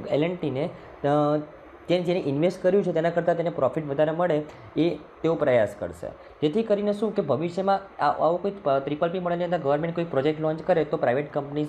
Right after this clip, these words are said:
ગવર્મેન્ટની અંદર invest કરવાનો પ્રયત્ન કરે, Right? તો હવે જે આ ઇવોલ્યુશનનો period અત્યાર સુધી દસ વર્ષનો હતો ને, હવે તે સમય ઘટાડીને પાંચ વર્ષનો કરી દેવામાં આવ્યો છે. એટલા માટે આ બિલ્ડ,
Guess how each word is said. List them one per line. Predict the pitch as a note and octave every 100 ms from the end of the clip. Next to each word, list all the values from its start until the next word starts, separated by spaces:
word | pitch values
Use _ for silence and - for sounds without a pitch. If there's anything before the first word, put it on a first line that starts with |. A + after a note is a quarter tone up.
| -
ગવર્મેન્ટની | C3+ C#3 C#3
અંદર | C3+ C#3+ -
invest | B2 B2+ -
કરવાનો | A#2+ A#2+ C3+ E3+ - - - - - - - - - - -
પ્રયત્ન | D3+ C#3 - G2
કરે, | D2+ G1+ G1+ - - -
Right? | C#3+ A3+ - - -
તો | - -
હવે | C#3+ A3
જે | A#3+
આ | -
ઇવોલ્યુશનનો | C#3+ D3 G3 G#3 A3+
period | G#3 G3+
અત્યાર | D3+ - F#3
સુધી | G3+
દસ | E3+ E3+ -
વર્ષનો | F#3 F#3+ F#3+ F#3+
હતો | G#3 G#3
ને, | D#3+ - -
હવે | C#3
તે | F3+ G3 G3+ C#3
સમય | D3+ D#3
ઘટાડીને | E3 B2+ C#3+ D#3 F3 F3+
પાંચ | - C3 B2+
વર્ષનો | A#2 A2 A2+
કરી | G#2+ G#2
દેવામાં | G2+ G#2
આવ્યો | G#2 G#2+
છે. | A2
એટલા | F#3+ C#3 F3+
માટે | G3 F3 F#3+
આ | E3
બિલ્ડ, | C#3+ C#3 E3+